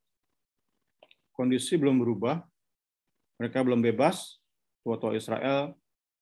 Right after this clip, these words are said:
menyembah Tuhan. Itu di bagian akhir ya, sujud menyembah.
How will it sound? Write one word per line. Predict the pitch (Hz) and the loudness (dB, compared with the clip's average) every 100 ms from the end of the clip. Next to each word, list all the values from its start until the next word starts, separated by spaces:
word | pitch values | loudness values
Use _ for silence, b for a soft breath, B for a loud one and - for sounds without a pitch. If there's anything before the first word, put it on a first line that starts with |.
| _ _ | _ _
menyembah | 117 120 117 117 110 - | -2 0 2 2 -2 -6
Tuhan. | - 113 104 90 82 _ _ _ | -8 -8 -8 -10 -14 _ _ _
Itu | - | -8
di | 107 | -6
bagian | 104 101 | -6 -6
akhir | 98 - 104 107 | -8 -6 -6 -4
ya, | |
sujud | 135 - 113 120 | -6 -6 -4 -2
menyembah. | 120 117 113 113 110 | 2 2 2 2 0